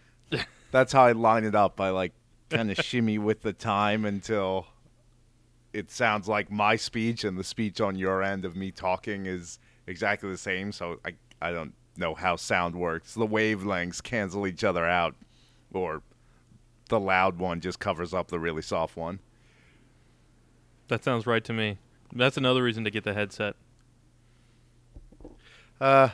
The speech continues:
Speaker 2: whatever. Continue to live in the Stone Age.
Speaker 1: <laughs> The Stone Age. You don't have a hands-free
Speaker 2: Grandpa
Speaker 1: phone?
Speaker 2: Joel.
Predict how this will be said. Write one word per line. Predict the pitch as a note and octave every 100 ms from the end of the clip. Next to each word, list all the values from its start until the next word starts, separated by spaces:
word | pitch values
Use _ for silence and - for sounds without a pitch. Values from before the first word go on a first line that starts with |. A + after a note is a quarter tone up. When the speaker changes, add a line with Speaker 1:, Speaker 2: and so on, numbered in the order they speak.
| -
Speaker 2:
whatever. | C#3 C3 G2 G2+ F#2 - - - - A#2 -
Continue | C#3 B2 D3+ C#3+
to | C#3
live | C#3 C3+
in | C3
the | C3
Stone | - C#3+ B2 A#2
Age. | A2 G#2+ G2 - - _ _ _ _ _ _ - - _ - -
Speaker 1:
<laughs> | C3+ - E3+ F3 D3+ C3 A#2+
The | B2
Stone | - C3+ B2 A#2+
Age. | A#2 A2 - - - - -
You | B2
don't | C#3+ D3
have | C3+
a | C3
hands-free | C#3+ C#3+ C#3 C#3 C3 C3+
Speaker 2:
Grandpa | C3 B2+
Speaker 1:
phone? | C#3
Speaker 2:
Joel. | D#3 A#2 A#2 A#2 B2 -